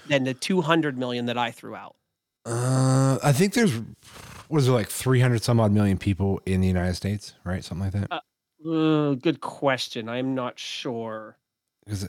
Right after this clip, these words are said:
Speaker 2: I think there's around three hundred some million just in the U S. So I think.
Speaker 1: Let me see. The number of people that live in the, yes,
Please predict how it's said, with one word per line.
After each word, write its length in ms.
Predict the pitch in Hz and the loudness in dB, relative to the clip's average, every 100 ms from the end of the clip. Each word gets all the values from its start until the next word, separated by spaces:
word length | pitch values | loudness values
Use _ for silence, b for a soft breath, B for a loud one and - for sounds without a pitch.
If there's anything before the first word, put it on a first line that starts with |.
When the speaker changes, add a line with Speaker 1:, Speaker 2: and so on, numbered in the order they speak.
| - | -6
Speaker 2:
I 80 | 104 | -6
think 320 | - 180 185 | 0 2 4
there's 180 | 135 101 | 2 2
around 320 | 87 80 78 | 2 -2 -6
three 180 | - 85 | -6 -6
hundred 220 | 78 76 | -4 -6
some 240 | - 80 | -4 -4
million 400 | 78 76 78 82 - _ _ _ - | -4 -4 -8 -10 -14 _ _ _ -8
just 260 | - 104 82 | -2 -2 -2
in 100 | 76 | -8
the 120 | - | -10
U 140 | - | -12
S. 260 | - - - _ - | -14 -16 -20 _ -12
So 540 | - 92 90 87 80 _ _ - | -2 0 2 0 -6 _ _ -16
I 60 | |
think. 480 | 95 95 73 - - _ _ _ _ - | -8 -8 -8 -12 -20 _ _ _ _ -8
Speaker 1:
Let 100 | 135 | -6
me 80 | 135 | -6
see. 300 | 143 107 _ _ _ - | -8 -10 _ _ _ -4
The 80 | 156 | 2
number 280 | 170 196 | 4 4
of 120 | 233 233 | 2 2
people 220 | 214 190 | -2 0
that 40 | 170 | 2
live 160 | 165 | 0
in 80 | 156 | 2
the, 80 | 143 | 2
yes, 360 | 151 139 - | 2 0 -6